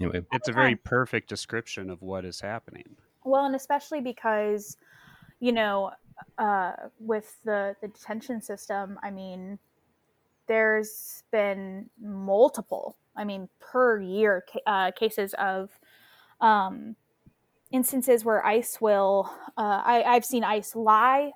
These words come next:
Speaker 3: about immigrants' locations. Uh, they, they hardly ever update the website they're supposed to be updating with, you know, detainee information. There was, um, oh, what was this, October? There was some, at some point last year,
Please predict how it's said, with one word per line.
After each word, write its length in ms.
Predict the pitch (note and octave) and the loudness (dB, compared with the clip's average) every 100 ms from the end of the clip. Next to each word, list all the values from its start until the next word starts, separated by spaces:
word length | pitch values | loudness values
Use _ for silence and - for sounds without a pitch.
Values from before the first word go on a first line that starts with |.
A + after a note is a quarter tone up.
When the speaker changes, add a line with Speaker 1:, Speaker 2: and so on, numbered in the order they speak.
| - | 4
Speaker 3:
about 320 | B3 B3 B3 | 8 8 8
immigrants' 500 | C4 C4 C4 B3+ - | 0 0 0 -2 2
locations. 880 | B3+ B3 C4 B3 C4+ B3 B3 B3 - | 2 4 4 4 0 0 0 -2 -4
Uh, 340 | A3 G3 F#3 F3+ | 2 4 2 0
they, 300 | G#3+ G#3 G3+ _ _ _ - A#3 _ - _ - | 0 2 0 _ _ _ -10 -10 _ -20 _ -4
they 120 | F#3 | -4
hardly 480 | E3+ G#3+ A3 G#3 G3 | 4 6 6 4 2
ever 240 | G3+ G#3 | 4 4
update 320 | E3+ - G#3 - | 2 0 -2 0
the 100 | F#3 | 0
website 500 | F#3+ F#3+ - G3 G3 | 2 0 2 2 2
they're 100 | G3+ | -2
supposed 300 | - G3+ G3 | 2 0 0
to 40 | |
be 100 | G3 | 0
updating 560 | F#3+ G3+ G3 G3 G3+ G3+ | 2 2 2 0 0 -4
with, 260 | F#3+ - - _ _ _ _ | -8 -10 -20 _ _ _ _
you 100 | A3 | -4
know, 320 | G3 F#3+ G#3 A3 _ _ _ _ _ _ - | -2 -2 -4 -8 _ _ _ _ _ _ -10
detainee 540 | A#3+ C4 B3+ A#3+ A#3 - | -4 -2 2 2 0 -2
information. 840 | A3 A3+ G#3+ G#3+ A#3+ G#3 G#3 G3+ | -2 0 0 -2 0 -2 -2 -2
There 140 | A3+ A3 | 2 4
was, 220 | A3 G#3+ | 4 4
um, 440 | G3 F#3 G3+ G#3 - _ - - - - | 2 2 -4 -12 -14 _ -20 -20 -16 -8
oh, 360 | G#3+ F#3+ F#3+ F#3+ | -6 -4 -6 -6
what 140 | A#3 D#3 | -2 -2
was 180 | F3 | -2
this, 160 | F3+ - | -6 -6
October? 540 | - - D4+ D4 C#4+ D4 | -6 0 0 2 2 6
There 100 | G#4+ | 6
was 100 | A4+ | 8
some, 180 | C#4+ C4 | 4 6
at 200 | D#4 D#4+ | 8 8
some 160 | F#4+ E4+ | 6 4
point 280 | - C4 G#3+ | 6 6 8
last 320 | G#3 G#3 - | 6 6 6
year, 300 | A3+ G#3+ | 8 8